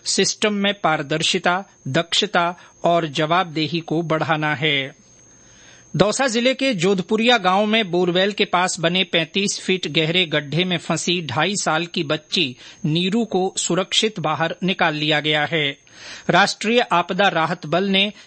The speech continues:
बीस घंटे की मशक्कत के बाद सुरंग खोदकर बच्ची को सकुशल बचाया। गौरतलब है कि कल शाम खेलते समय नीरू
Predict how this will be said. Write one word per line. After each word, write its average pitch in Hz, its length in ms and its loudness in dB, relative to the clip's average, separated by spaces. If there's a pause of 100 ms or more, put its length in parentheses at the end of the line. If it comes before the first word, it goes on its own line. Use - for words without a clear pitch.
(120)
बीस 196 340 0
घंटे 170 380 0
की 180 140 -2
मशक्कत 160 600 -2
के 160 120 -2
बाद 147 360 0 (240)
सुरंग 220 420 0
खोदकर 185 520 -2
बच्ची 160 360 -2
को 170 160 -2
सकुशल 165 580 -2
बचाया। 151 600 0 (560)
गौरतलब 202 500 2
है 220 120 2
कि 247 120 -2
कल 185 260 2
शाम 175 360 2
खेलते 185 440 0
समय 190 420 0
नीरू 175 480 0